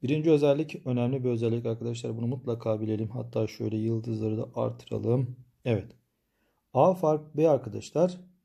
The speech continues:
A kesim B'nin tümleyenine eşittir. Şimdi A fark B neydi? A'da olup B'de olmayanlar. E, A kesim B'nin tümleyeni nedir arkadaşlar?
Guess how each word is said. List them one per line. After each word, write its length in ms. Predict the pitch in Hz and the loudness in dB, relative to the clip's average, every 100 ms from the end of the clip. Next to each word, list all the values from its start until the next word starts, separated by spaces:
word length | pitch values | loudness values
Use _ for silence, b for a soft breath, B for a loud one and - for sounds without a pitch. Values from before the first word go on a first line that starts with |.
| _ _ | _ _
A 280 | 123 160 160 | 0 0 -2
kesim 540 | 151 131 - 165 131 | -6 -6 -6 -8 -2
B'nin 400 | 123 131 165 - | -2 0 -4 -8
tümleyenine 560 | - 131 131 123 120 107 | -8 -2 0 2 2 0
eşittir. 580 | 98 - - 113 - _ _ _ _ _ _ _ _ | -2 -12 -16 -18 -20 _ _ _ _ _ _ _ _
Şimdi 180 | _ 135 | _ 2
A 120 | 135 | 2
fark 340 | 147 156 151 165 | 4 0 0 0
B 180 | 156 | 0
neydi? 420 | 180 156 117 180 - - | 2 0 -2 -6 -8 -6
A'da 300 | 120 113 110 | -2 0 0
olup 340 | 98 113 180 - _ _ _ - | -2 -2 -2 -6 _ _ _ -8
B'de 300 | 104 90 87 | -6 -4 -6
olmayanlar. 800 | - 135 151 139 107 98 101 - _ _ | 0 0 2 0 0 -2 -10 -16 _ _
E, 140 | 113 - _ - | -10 -10 _ 0
A 280 | 135 180 | 2 2
kesim 480 | 180 156 143 147 131 | 0 -4 -4 -6 -2
B'nin 260 | 117 143 143 | 0 0 -4
tümleyeni 380 | - 135 147 131 | -6 -2 0 0
nedir 260 | 165 123 | 0 0
arkadaşlar? 540 | 104 101 104 - 165 | -2 -4 -10 -4 -6